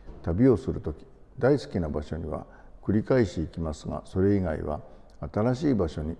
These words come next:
冒険気分で出かけます。そうしようとするだけでも単純にワクワクして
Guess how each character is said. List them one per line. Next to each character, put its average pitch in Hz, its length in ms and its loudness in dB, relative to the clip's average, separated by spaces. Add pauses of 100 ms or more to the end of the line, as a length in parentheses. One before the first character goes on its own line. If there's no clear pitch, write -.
(100)
冒 95 180 2
険 120 240 2
気 117 140 0
分 104 220 2
で - 80 -4
出 65 140 -4
か 69 120 -8
け 71 120 -12
ま 67 140 -6
す。 - 140 -18 (540)
そ 139 180 4
う 139 80 6
し 139 100 -2
よ 151 140 8
う - 40 2
と - 100 -10
す - 140 -8
る 90 120 2
だ 87 120 0
け 98 120 0
で 85 80 0
も - 240 -6 (220)
単 90 240 0
純 92 220 4
に 92 60 2
ワ 107 180 2
ク - 140 -2
ワ 98 100 2
ク - 140 -8
し - 120 -14
て - 140 -2